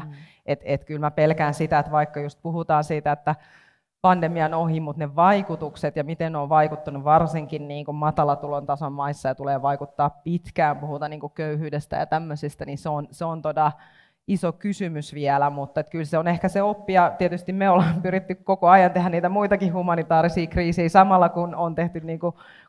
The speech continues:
Speaker 2: koronatoimenpiteitä, et, et kyllä siinä niinku joustoa oli, mutta, mut kyllä se on se huoli, et, et näissä jää ja mitkä, mikä se hinta tavallaan sit on ollut.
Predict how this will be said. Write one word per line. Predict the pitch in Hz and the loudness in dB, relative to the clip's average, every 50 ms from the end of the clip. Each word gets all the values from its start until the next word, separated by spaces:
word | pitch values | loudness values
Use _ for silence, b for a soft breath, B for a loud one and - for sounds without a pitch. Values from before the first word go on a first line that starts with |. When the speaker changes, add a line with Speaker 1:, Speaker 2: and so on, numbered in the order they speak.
| B | B
Speaker 2:
koronatoimenpiteitä, | - 185 185 185 175 170 180 165 165 - 175 165 160 165 165 160 160 156 160 156 170 165 156 156 165 160 | 2 2 4 4 4 4 2 0 0 2 0 0 0 -2 -4 -6 -6 -6 -4 2 2 2 4 4 4 2
et, | 160 - | 2 2
et | 147 156 - | -2 -6 -4
kyllä | - 170 165 | -6 -10 -8
siinä | 156 - 165 165 165 | -6 -6 -4 -4 -4
niinku | 160 156 147 170 | -6 -6 -8 -6
joustoa | 170 185 196 190 190 185 - - - 160 156 151 | -4 -2 -2 -2 -2 -4 -6 -6 -6 -4 -2 -2
oli, | 156 185 202 185 170 170 | -2 -2 0 -2 -2 -4
mutta, | 165 160 156 - _ - 170 160 - | -4 -6 -8 -6 _ 2 2 2 0
mut | 180 175 - | -2 -10 -8
kyllä | - 202 185 | -8 -10 -6
se | - 233 233 | -2 -2 -2
on | 254 254 | -2 0
se | 262 | -2
huoli, | 240 190 220 202 180 170 151 151 151 | -4 -2 0 4 6 6 6 6 6
et, | 151 151 - | 4 2 0
et | - 147 | -6 -4
näissä | 175 160 156 156 156 - 160 156 | -2 -2 -2 -2 -2 -2 -2 0
jää | 156 180 175 165 160 160 | 2 4 6 8 6 6
ja | 160 156 151 | 4 2 -2
mitkä, | 151 156 165 - - 147 - - | -4 -6 -6 -4 -2 -2 -2 -2
mikä | 170 175 190 175 | -4 -4 -4 -2
se | 156 165 131 | -2 -2 -2
hinta | 170 190 190 185 175 165 156 | -2 -4 -4 -2 -2 -2 0
tavallaan | - 151 143 147 147 151 151 143 | 0 0 0 0 0 0 0 -2
sit | - 160 147 151 | -2 -6 -8 -8
on | 151 143 - | -10 -14 -12
ollut. | - 156 156 156 160 156 156 156 151 | -10 -10 -8 -8 -10 -10 -8 -10 -10